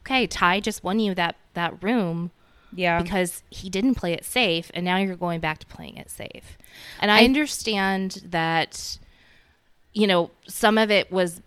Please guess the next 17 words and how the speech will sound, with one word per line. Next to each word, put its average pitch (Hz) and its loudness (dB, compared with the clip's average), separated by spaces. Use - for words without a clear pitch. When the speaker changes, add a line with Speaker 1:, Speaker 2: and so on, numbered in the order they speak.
Speaker 1:
a 180 -2
little 190 2
bit 190 -2
beyond 170 0
their 165 -2
control 160 -4
because 165 -8
they, 165 -6
one 185 -2
of 185 -4
the 180 -6
things 170 -6
that 165 -8
they 165 -4
did 160 -4
in 156 -6
the, 156 -6